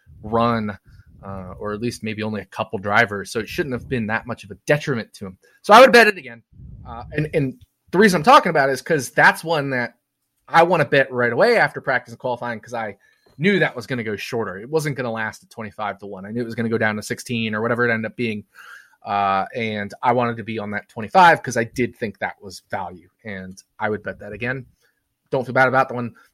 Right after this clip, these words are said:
One bet I do feel bad about was, uh, Tyler Reddick. I think I made that midweek or something, and he just didn't show up at Dover. So, uh, that's, that's my bad. I, I maybe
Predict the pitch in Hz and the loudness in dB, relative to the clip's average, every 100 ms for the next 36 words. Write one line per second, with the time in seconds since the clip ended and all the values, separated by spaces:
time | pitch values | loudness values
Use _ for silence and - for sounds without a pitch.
0 | - 160 233 214 190 190 147 175 160 147 | 0 6 8 10 8 8 0 -6 -4 -2
1 | 131 123 120 117 113 - 110 104 101 110 | -2 -2 -4 -6 -6 -8 -12 -12 -12 -12
2 | 104 - 120 113 110 110 101 110 - 147 | -10 -2 -2 -2 -4 -6 -8 -14 -10 -6
3 | 113 107 101 110 101 104 - 101 - 101 | -4 -4 -6 -10 -12 -14 -12 -14 -14 -16
4 | - 98 98 92 90 - - - 120 123 | -12 -12 -10 -14 -16 -20 -20 -12 -8 -8
5 | 101 - _ 113 95 - 92 - - 104 | -8 -14 _ -10 -10 -10 -12 -14 -8 -8
6 | 98 95 - 107 95 - - - - - | -8 -10 -6 -6 -8 -14 -20 -18 -20 -14
7 | - 117 117 113 - - - - - 170 | -2 2 6 4 2 -10 -20 -20 -4 8
8 | 202 214 - 226 - 196 208 214 208 208 | 8 8 8 6 8 6 6 2 -2 -4
9 | 208 _ _ _ _ 160 160 151 151 127 | -6 _ _ _ _ -12 -12 -12 -16 -16
10 | 143 147 156 151 | -16 -12 -10 -12